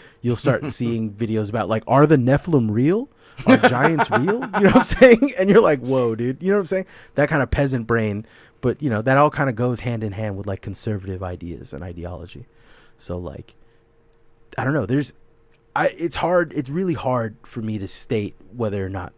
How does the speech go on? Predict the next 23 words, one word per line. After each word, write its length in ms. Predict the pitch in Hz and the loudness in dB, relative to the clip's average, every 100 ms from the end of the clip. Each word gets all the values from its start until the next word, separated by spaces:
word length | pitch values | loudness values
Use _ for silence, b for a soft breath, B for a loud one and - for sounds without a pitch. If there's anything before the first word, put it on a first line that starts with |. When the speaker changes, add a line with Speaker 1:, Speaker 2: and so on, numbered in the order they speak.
| 101 | -12
Speaker 1:
this, 360 | 98 - - - b b b b b | -12 -12 -18 -20 b b b b b
this 240 | - 90 - | -14 -12 -10
is, 220 | 69 - _ - | -14 -16 _ -16
like, 300 | 80 - _ - | -16 -16 _ -16
a 100 | 90 | -16
human, 560 | - - 156 170 165 | -16 -6 -2 0 -2
like, 200 | 95 98 95 - _ _ _ _ _ _ _ _ _ - | -4 -6 -6 -20 _ _ _ _ _ _ _ _ _ -4
I, 200 | 135 139 - _ | -2 -2 -8 _
I 180 | 139 180 | 6 6
honestly, 420 | 175 180 - 139 | 6 2 2 0
my 180 | 117 107 | 0 -2
humble 340 | 131 151 147 | -2 0 2
opinion 380 | 139 156 143 143 | 4 2 0 -2
on 160 | 143 143 | -2 -4
it 160 | 139 | -6
is 140 | 98 92 | -8 -10
that, 200 | 90 - | -12 -10
like, 300 | 92 90 _ | -8 -10 _
people 580 | - 131 123 113 110 - b b b b b _ | -12 -10 -8 -6 -8 -12 b b b b b _
are 180 | 113 110 | 0 0
getting 280 | 107 113 107 | -2 -4 -2
more 160 | 107 107 | -2 -4
conservative 840 | - 95 113 107 98 98 95 - | -6 -8 -4 -4 -6 -8 -10 -12